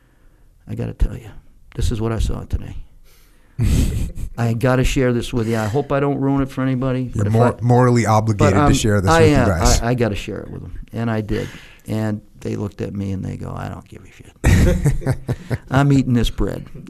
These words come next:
Speaker 1: and he goes, "The brick oven burned it all off." And I go,
Speaker 2: Fair
Speaker 1: "I
Speaker 2: enough.
Speaker 1: can't get there.
Speaker 2: <laughs>
Speaker 1: I can't get there,"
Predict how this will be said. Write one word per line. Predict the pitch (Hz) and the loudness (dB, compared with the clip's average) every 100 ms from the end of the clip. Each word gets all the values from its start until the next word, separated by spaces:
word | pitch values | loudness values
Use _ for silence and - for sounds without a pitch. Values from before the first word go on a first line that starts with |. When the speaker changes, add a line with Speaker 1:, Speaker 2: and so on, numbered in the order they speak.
| - | -8
Speaker 1:
and | 113 117 110 98 | -4 -4 -4 -4
he | - 117 113 | -4 -2 -2
goes, | 120 113 110 | 0 0 0
"The | - 113 | -4 -2
brick | 143 147 147 | 2 2 2
oven | 135 139 123 | 2 2 0
burned | 127 120 117 | 2 2 2
it | 110 | 0
all | 107 104 98 | 0 -2 -4
off." | 95 101 - | -6 -6 -2
And | - - 123 | 0 2 2
I | 117 | 0
go, | 117 117 113 - - - | 0 0 -2 -6 -16 -12
Speaker 2:
Fair | - 82 | -4 0
Speaker 1:
"I | 143 | 0
Speaker 2:
enough. | 151 | 2
Speaker 1:
can't | 185 175 | 2 2
get | 202 226 | 0 2
there. | 254 214 175 - - 233 | 2 4 2 -4 -2 -2
Speaker 2:
<laughs> | - - - | 0 -2 0
Speaker 1:
I | 170 175 | 2 4
can't | 170 170 156 131 | 2 2 2 2
get | 120 - | -2 -2
there," | - | -4